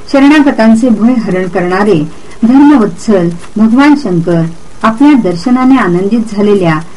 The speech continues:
त्या धर्मज्ञ आणि शीलसंपन्न राजकुमारांवर प्रसन्न होऊन त्यांना म्हणाले, "तुम्ही राजा प्राचीन भरीचे पुत्र आहात. तुमचे कल्याण असो. तुम्ही जे काही करू इच्छिता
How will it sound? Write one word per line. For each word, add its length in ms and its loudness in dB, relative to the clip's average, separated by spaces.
त्या 80 2
धर्मज्ञ 600 2
आणि 200 -2
शीलसंपन्न 880 0
राजकुमारांवर 920 0
प्रसन्न 420 2
होऊन 320 2
त्यांना 220 0
म्हणाले, 520 0
"तुम्ही 300 6
राजा 320 0
प्राचीन 480 -2
भरीचे 420 0
पुत्र 320 -6
आहात. 320 -4
तुमचे 280 -2
कल्याण 440 -2
असो. 260 -6
तुम्ही 340 4
जे 180 2
काही 280 2
करू 260 0
इच्छिता 520 -2